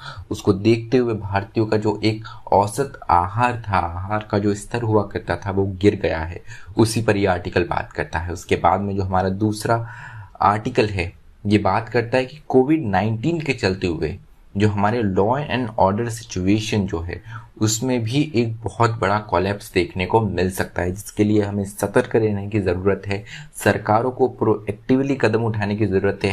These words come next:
हेल्थ केयर सिस्टम तो हमारा कोलैप्स होने पर आ ही गया है, कई और, कई जगहों पर ये कोलैप्स होता हुआ दिखा भी है।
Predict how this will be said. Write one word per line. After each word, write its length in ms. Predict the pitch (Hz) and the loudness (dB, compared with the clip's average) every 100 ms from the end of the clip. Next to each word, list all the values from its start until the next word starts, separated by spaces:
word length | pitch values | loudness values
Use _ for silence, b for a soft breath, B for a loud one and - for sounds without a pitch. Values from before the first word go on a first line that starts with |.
| 101 | -2
हेल्थ 180 | 95 95 | -4 0
केयर 180 | 104 | 0
सिस्टम 420 | 95 - - 113 113 | 0 -4 -6 -4 -2
तो 80 | |
हमारा 240 | 110 101 95 | -2 -4 -4
कोलैप्स 460 | 95 98 98 - - B B B | 0 2 0 -4 -18 B B B
होने 220 | 104 110 | 2 2
पर 180 | 113 107 | 2 -2
आ 260 | - 101 107 | -2 2 2
ही 160 | 113 | 2
गया 220 | 117 110 98 | 2 2 2
है, 140 | 110 | 0
कई 220 | 110 110 | 2 2
और, 440 | 107 101 110 - - | 2 2 2 -2 0
कई 160 | 110 107 | 2 4
जगहों 300 | 104 110 123 | 2 0 0
पर 160 | 120 | 0
ये 100 | 117 | 0
कोलैप्स 420 | 113 107 104 107 | 0 0 0 -2
होता 160 | 101 104 | -4 0
हुआ 140 | 101 | 0
दिखा 340 | 98 92 - 110 | 0 -2 2 2
भी 180 | 113 101 | 2 -2
है। 240 | 95 98 | -2 -4